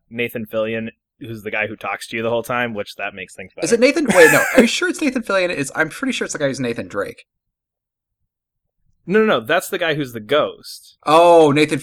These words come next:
Speaker 2: Wait, wait. Both those guys are in that game?
Speaker 1: So, so Nathan Fillion is, um, I don't remember the guy's name. He's, like, the government guy who, like, gives you the mission and, like, guides you through the mission.
Speaker 2: Yeah.
Speaker 1: Your ghost is,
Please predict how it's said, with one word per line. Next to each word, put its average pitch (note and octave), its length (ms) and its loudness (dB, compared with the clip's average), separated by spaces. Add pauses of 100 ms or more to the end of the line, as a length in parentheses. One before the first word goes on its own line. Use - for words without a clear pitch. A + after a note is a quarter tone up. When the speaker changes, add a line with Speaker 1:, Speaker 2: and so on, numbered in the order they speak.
Speaker 2:
Wait, D3+ 260 2
wait. B2+ 200 0 (320)
Both F3+ 180 2
those G3+ 140 -2
guys G#3 220 2
are A3 80 -2
in G#3+ 60 -8
that G#3+ 120 0
game? G#3+ 140 -2
Speaker 1:
So, C4+ 160 8 (1040)
so D3 400 2 (600)
Nathan F3 440 2
Fillion D#3 380 0
is, C3 420 -2 (500)
um, A#2 320 -4
I A#2+ 60 -4
don't C3 120 -2
remember B2 220 -6
the A#2 60 -2
guy's A2+ 220 -2
name. A2+ 140 -10
He's, D3 220 -6
like, C#3+ 180 -2 (100)
the A#2 300 -2 (380)
government A2+ 720 -4 (100)
guy G#2 720 -2 (280)
who, C3 120 -8
like, A2+ 200 -8
gives B2+ 280 -2
you C3 100 -2
the A#2+ 80 -8
mission A#2 340 -6
and, A2+ 100 -6
like, A2 160 -8
guides A2 280 -2
you A2+ 100 -10
through A#2 200 -12
the A#2+ 80 -10
mission. C3 400 -8
Speaker 2:
Yeah. G#2+ 220 2 (160)
Speaker 1:
Your B2+ 160 -4
ghost C#3+ 640 -2
is, A#2 720 -6